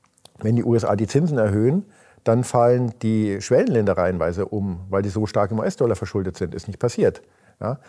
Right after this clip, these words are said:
Hätte aber passieren können und dann hätte wieder jemand Recht haben können. Aber so einfach funktioniert es nicht. Ähm, ich würd's mal so formulieren.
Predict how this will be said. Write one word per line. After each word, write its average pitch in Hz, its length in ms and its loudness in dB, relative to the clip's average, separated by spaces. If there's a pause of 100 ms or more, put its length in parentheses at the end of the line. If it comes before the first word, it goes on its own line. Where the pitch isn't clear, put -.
(340)
Hätte 104 180 2
aber 95 140 2
passieren 113 320 -2
können 127 240 2
und 92 80 0
dann 95 120 0
hätte 110 360 0
wieder 110 140 0
jemand 113 240 2
Recht 139 200 0
haben 95 220 0
können. 92 240 -2
Aber 101 180 0
so 120 160 0
einfach 123 240 0
funktioniert 143 480 -4
es 120 100 -6
nicht. 90 220 -6 (560)
Ähm, 104 240 0
ich 117 100 -6
würd's 143 160 0
mal 123 140 4
so 190 140 2
formulieren. 90 560 0